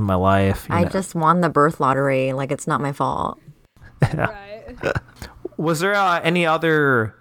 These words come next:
Speaker 1: topics or, uh, you know, concerns that you wanted to, you know, s-, speak about?
Speaker 3: Um, I would like to s-, uh, just say that as far as, like, our fundraising goes, you can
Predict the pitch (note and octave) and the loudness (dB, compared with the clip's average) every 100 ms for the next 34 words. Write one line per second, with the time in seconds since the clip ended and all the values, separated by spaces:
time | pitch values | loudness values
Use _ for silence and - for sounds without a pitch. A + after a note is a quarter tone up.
0 | _ - D#3 - D3 C3+ C3 A#2 G#2 F#2 | _ -2 0 2 2 2 2 4 2 -2
1 | - - - - F#2+ D#2 - - - C3 | -8 -20 -20 -12 -6 -4 -4 -10 0 4
2 | G#2+ - C3+ - D#3 D#3 C3 B2 C3 C3+ | 4 4 0 2 2 4 4 4 2 2
3 | A#2 A#2 G#2+ G2 - - - C3+ A2+ F2+ | 2 2 0 -2 -6 -6 -2 0 2 2
4 | E2 - _ _ _ _ _ _ - D4 | 2 -2 _ _ _ _ _ _ -6 -2
5 | D#4 D#4 D4 - B3+ C#4+ D4+ E4+ C#4 E4+ | 0 -2 -6 -12 -6 -6 -6 -10 -4 0
6 | F4 - - F#4+ F#4+ F#4 F4+ C#4+ A#3 - | 0 -2 -2 0 2 0 -2 -4 -6 -8
7 | - - C4+ B3 A#3+ A#3 A3 D4+ - - | -8 -8 2 4 6 4 2 0 0 0
8 | B3+ C4 C4 B3+ A3+ A3+ - B3 A#3 C4 | 2 2 0 -2 -2 -6 -4 -2 0 0
9 | B3 B3 C4 B3+ A#3+ A#3+ A3+ A#3 A#3+ B3+ | 2 0 0 2 2 2 4 6 6 6
10 | B3 A3 G#3+ G#3+ B3 A#3+ B3 - E4 D#4+ | 4 4 6 6 6 4 -2 0 0 0
11 | D#4 | -2